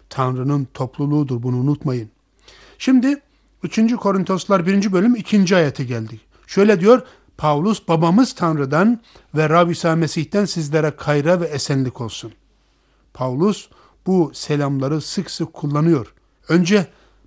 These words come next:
"Babamız Tanrı'dan." diyor. Burada Paulus Tanrı'yı babamız olarak gösteriyor. Gerçekten de öyledir. Biz İsa Mesih'e geldiğimiz, iman ettiğimiz zaman Tanrı ile barış ortamına giriyoruz.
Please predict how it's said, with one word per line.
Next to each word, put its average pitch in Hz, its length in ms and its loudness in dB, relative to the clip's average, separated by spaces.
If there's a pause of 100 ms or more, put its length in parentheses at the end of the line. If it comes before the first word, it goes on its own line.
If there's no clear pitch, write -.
(100)
"Babamız 160 440 0
Tanrı'dan." 165 640 0
diyor. 113 380 -10 (480)
Burada 143 280 -2
Paulus 165 560 -2 (360)
Tanrı'yı 147 640 -4
babamız 143 440 0
olarak 143 380 -4
gösteriyor. 135 580 -6 (260)
Gerçekten 135 580 -4
de 139 60 -4
öyledir. 147 400 -4 (340)
Biz 165 360 0
İsa 170 360 2
Mesih'e 151 400 0
geldiğimiz, 139 640 -2
iman 143 260 0
ettiğimiz 131 420 -4
zaman 156 340 0 (340)
Tanrı 143 340 -4
ile 156 380 0 (380)
barış 151 440 0
ortamına 123 520 -6
giriyoruz. 113 600 -10